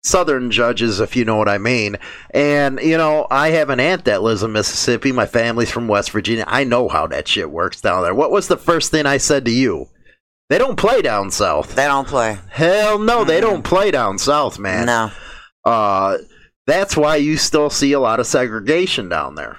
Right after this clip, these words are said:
Speaker 2: Yeah.
Speaker 1: You know, it's not that, hey, you know, nobody's trying to enforce the law. It's just that mentality. And I'm not saying nothing bad about the people down there. I'm, I'm from that, that line. Uh, but they just don't play.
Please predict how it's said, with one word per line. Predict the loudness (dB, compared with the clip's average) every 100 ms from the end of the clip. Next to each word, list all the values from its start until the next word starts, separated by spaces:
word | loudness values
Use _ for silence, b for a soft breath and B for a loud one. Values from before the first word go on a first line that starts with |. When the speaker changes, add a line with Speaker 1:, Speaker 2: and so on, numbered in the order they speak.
| -18
Speaker 2:
Yeah. | -4 -2 -2 b b b _ _ _ _ _ _ 0
Speaker 1:
You | 2
know, | 2 2
it's | -2 -2
not | 0 0 0 0
that, | 0 2
hey, | 2 2 2
you | 2 2 2
know, | 0 2 0
nobody's | 0 0 0 0 0
trying | 0 2
to | 0
enforce | 0 0 0 0
the | -2
law. | 0 2 2
It's | 0 0
just | 0 0 0
that | 0 0
mentality. | 0 -2 0 0 2 2 2 2 2
And | 2 0
I'm | 0
not | 0
saying | 0 0 2
nothing | 0 0 -2
bad | 0 2
about | 2 0
the | -2
people | -4 0 0
down | 0
there. | 0 0
I'm, | 0
I'm | -2 -2 -6
from | -2 -2 0
that, | -2 -2 -2
that | -2 0
line. | 0 0 -2 -6 B B B B _ _
Uh, | 0 2 0
but | -2 0
they | 0
just | 0 0
don't | 0 2
play. | 2 0 0